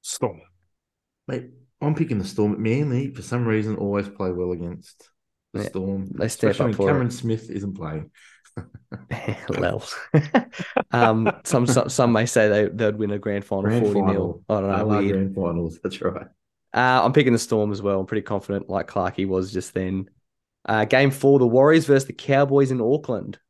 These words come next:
Speaker 1: Yeah, God. Um, man, I'm gonna go the Warriors.
Speaker 2: Yeah, I'm going, I'm going the Warriors as well.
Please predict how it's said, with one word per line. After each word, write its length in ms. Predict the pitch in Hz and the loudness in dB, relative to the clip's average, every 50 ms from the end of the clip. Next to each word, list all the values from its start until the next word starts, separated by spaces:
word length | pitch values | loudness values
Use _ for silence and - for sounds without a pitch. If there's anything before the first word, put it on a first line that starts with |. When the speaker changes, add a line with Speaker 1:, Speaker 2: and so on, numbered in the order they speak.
| _ _ - | _ _ -14
Speaker 1:
Yeah, 320 | - 139 147 139 113 98 - _ - | -10 -10 -8 -8 -8 -10 -14 _ -10
God. 560 | - 127 156 190 196 151 107 92 85 76 - - - - _ _ _ _ _ - | -6 -4 -2 -2 -2 -2 -4 -6 -12 -14 -16 -18 -20 -20 _ _ _ _ _ -4
Um, 560 | 139 139 147 147 147 143 139 139 131 127 113 - _ _ _ _ _ _ _ _ _ _ _ _ _ _ _ _ _ _ _ _ _ _ _ _ _ _ _ _ _ _ _ _ _ _ _ _ _ _ _ _ - | -2 0 0 2 2 0 0 -2 -2 -4 -6 -10 _ _ _ _ _ _ _ _ _ _ _ _ _ _ _ _ _ _ _ _ _ _ _ _ _ _ _ _ _ _ _ _ _ _ _ _ _ _ _ _ -6
man, 140 | 123 123 123 135 | -4 -2 0 0
I'm 40 | |
gonna 180 | 156 190 226 214 | 0 -2 0 0
go 120 | 185 156 | 0 0
the 80 | 131 117 | 0 -2
Warriors. 680 | 104 104 110 143 160 135 104 95 92 101 - - - _ _ _ _ _ _ _ _ _ _ _ _ _ _ _ _ _ _ _ _ _ _ _ _ _ _ _ _ _ _ _ - | -4 -4 -4 -4 -4 -6 -8 -12 -18 -20 -20 -20 -20 _ _ _ _ _ _ _ _ _ _ _ _ _ _ _ _ _ _ _ _ _ _ _ _ _ _ _ _ _ _ _ -4
Speaker 2:
Yeah, 180 | - 107 101 101 | 0 2 2 2
I'm 120 | 98 98 | 2 0
going, 200 | 92 87 85 85 - | -2 -4 -4 -4 -4
I'm 160 | 98 95 95 | -2 -2 -2
going 140 | 87 82 80 | -2 -4 -4
the 60 | 78 | -6
Warriors 300 | 76 78 78 78 80 76 | -8 -6 -6 -6 -8 -8
as 140 | 80 78 76 | -10 -10 -8
well. 320 | 82 82 80 78 73 _ | -8 -8 -8 -10 -12 _